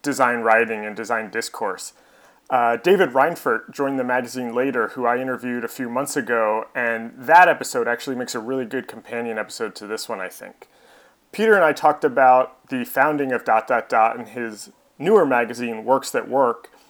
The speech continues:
as well as how he started writing about design. Uh, we talked about shifting design criticism and the way we write about design away from the perspective of the maker and to the perspective of the user,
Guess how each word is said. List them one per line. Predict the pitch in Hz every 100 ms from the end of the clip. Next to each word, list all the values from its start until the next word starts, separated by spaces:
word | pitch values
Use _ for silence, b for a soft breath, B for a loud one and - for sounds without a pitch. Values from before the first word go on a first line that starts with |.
| b b _ 160
as | 156 135
well | 180 208
as | 180 -
how | 160 160
he | 165
started | 147 - 147 143 143 117
writing | 123 131 131
about | 127 135 131
design. | 139 120 123 120 123 123 123 b b b b b _ _
Uh, | 151 139
we | 131
talked | 147 190 190
about | 180 160 180
shifting | - 190 - 208 190 185 185 _ _ _
design | 160 139 151 147
criticism | - 147 143 165 156 160
and | 139
the |
way | 127 131
we | 139
write | 135 135 135
about | 131 135
design | 143 123 131 135 135 131 -
away | 143 117 117 131
from | 147 - 139
the | 131
perspective | - 123 - 131 143 127
of | 117
the | 120
maker | 113 110 - 165 170
and | 135 117 -
to | 139 131
the | 123 123
perspective | 120 127 - 131 - 127
of | 131 110
the | 120
user, | 107 117 117 160